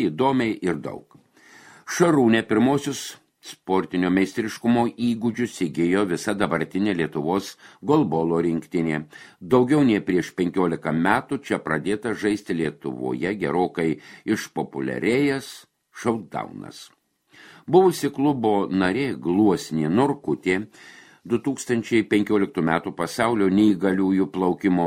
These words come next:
čempionate plaukdama nugara pateko į stipriausiųjų savo rungties atstovų aštuntuką. Šarūnas yra vienintelis las klubas, kultivuojantis aklųjų dziudo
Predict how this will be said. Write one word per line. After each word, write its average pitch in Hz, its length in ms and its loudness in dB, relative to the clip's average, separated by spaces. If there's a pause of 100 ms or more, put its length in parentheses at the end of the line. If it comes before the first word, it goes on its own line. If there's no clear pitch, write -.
(120)
čempionate 82 1160 -2
plaukdama 107 560 -2
nugara 90 560 0
pateko 82 640 -2 (240)
į 104 180 0
stipriausiųjų 90 960 -2
savo 98 320 0
rungties 78 480 -4
atstovų 80 840 -6
aštuntuką. - 880 -8 (540)
Šarūnas 123 800 2 (420)
yra 113 240 4
vienintelis 110 840 0
las 117 420 0
klubas, 139 640 -4 (300)
kultivuojantis 104 1080 -2 (580)
aklųjų 120 800 0 (260)
dziudo 113 640 -6